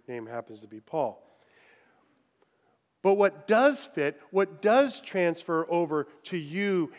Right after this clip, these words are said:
and to me and to everyone who trusts the promises of God for them in Christ is that God is with you. And he will let no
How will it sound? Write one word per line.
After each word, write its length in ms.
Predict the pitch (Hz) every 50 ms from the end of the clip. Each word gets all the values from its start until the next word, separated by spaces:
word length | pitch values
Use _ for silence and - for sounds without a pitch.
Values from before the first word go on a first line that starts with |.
| - -
and 180 | 170 160 156 -
to 140 | - 170
me 460 | 156 156 165 190 202 196 175 151 - - - -
and 160 | - 165 160
to 180 | - 180 165 -
everyone 600 | 170 190 202 190 196 185 175 170 165 160 151 143 - - - _
who 120 | - 170 160
trusts 380 | - - - 190 180 165 -
the 80 | - 151
promises 520 | - - 170 165 160 156 - - 147 135
of 120 | 139 139 131
God 260 | 160 151 147 143 147
for 80 | 151
them 180 | 143 139 139 131
in 120 | 127 123
Christ 760 | - - - - 226 214 160 123 123 143 - - - - - _ _ _ _ _ _ _ _ _ _ _ _ _ _ _ _ _ _ _ _ _ _ _ _ _ _ _ _ _ _ _ _ _ _ _ _ _ _ _ _ _ _ _
is 140 | - 131 117
that 160 | 135 127 117
God 240 | - 135 143 165 165
is 120 | 139 113 -
with 320 | 107 117 139 160 156 -
you. 140 | 117 98 90 95 _ _ _ _ _ _ _ _ _ _ _ _ _ _ _ _ _ _ _ _ _ _ _ _ _ _ _ _ _ _ _ -
And 120 | - 117
he 140 | 113 139 190
will 160 | 202 196 180
let 260 | 165 165 165 165 156 151
no 460 | 151 160 175 185 185 185 185 180